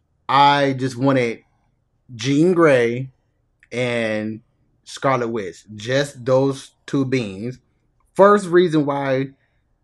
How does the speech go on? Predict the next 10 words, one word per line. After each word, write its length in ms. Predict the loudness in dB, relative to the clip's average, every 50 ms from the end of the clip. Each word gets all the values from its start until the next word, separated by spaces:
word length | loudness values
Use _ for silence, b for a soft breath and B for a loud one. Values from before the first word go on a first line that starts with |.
| _ _ -10
the 140 | -8 -8 -6
Phoenix 380 | -2 2 2 2 2 2 -2
is 60 | -4 -4
not 160 | -2 -2 -2
involved 340 | -2 0 2 2 2 2 0
in 60 | -2
this 120 | -4 -4 -2
battle 500 | -2 0 0 0 0 0 -2 -4 -6 -12 _ _ _ _ _ _ _ _ _ _ _ _ -8
is 160 | -8 -6 -6
because 720 | -8 -10 -4 -2 0 0 0 0 0 -2 -2 -4 -8 -12